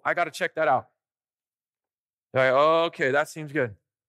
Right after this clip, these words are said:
The Apostle Paul shows up to your church. And what's their response?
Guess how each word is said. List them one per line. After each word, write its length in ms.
The 100
Apostle 540
Paul 240
shows 320
up 140
to 100
your 100
church. 560
And 100
what's 200
their 140
response? 540